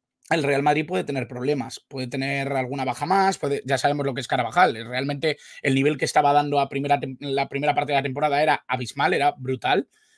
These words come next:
pero las lesiones, eh, se ponen en su camino, ¿no? Y yo creo que Valverde es un jugador que te puede dar muchas cosas en construcción,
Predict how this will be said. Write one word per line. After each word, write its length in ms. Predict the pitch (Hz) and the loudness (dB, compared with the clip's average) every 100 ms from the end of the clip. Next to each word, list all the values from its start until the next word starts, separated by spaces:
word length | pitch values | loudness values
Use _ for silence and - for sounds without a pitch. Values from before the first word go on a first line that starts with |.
| _ - | _ 2
pero 400 | 151 151 214 - _ - | 4 6 2 -2 _ -6
las 240 | 131 123 | -2 -2
lesiones, 640 | 123 113 135 156 175 - | -2 -4 -4 -4 -4 -6
eh, 240 | - 123 120 | -6 -6 -6
se 140 | 127 | -8
ponen 240 | 120 147 156 | -8 -6 -6
en 80 | |
su 100 | 135 | -8
camino, 400 | 135 117 156 147 | -6 -6 -4 -8
¿no? 160 | 110 147 | -8 -8
Y 80 | 120 | -6
yo 80 | 120 | -6
creo 180 | 143 | -4
que 220 | 127 147 - _ _ _ _ _ | 0 -2 -2 _ _ _ _ _
Valverde 560 | 139 147 143 139 160 175 | -2 2 4 2 0 0
es 120 | 180 | -2
un 60 | |
jugador 460 | 160 160 143 170 185 | -2 0 2 2 -2
que 320 | - 127 - _ - | -2 -2 -4 _ -8
te 100 | 131 | -6
puede 240 | - 170 | 0 2
dar 180 | 160 147 | 4 2
muchas 320 | 156 139 135 | 0 -4 -4
cosas 360 | - 143 131 - | -4 -2 -2 -2
en 100 | 123 | -6
construcción, 680 | 131 - 120 - 175 214 | -6 -8 -12 -4 0 0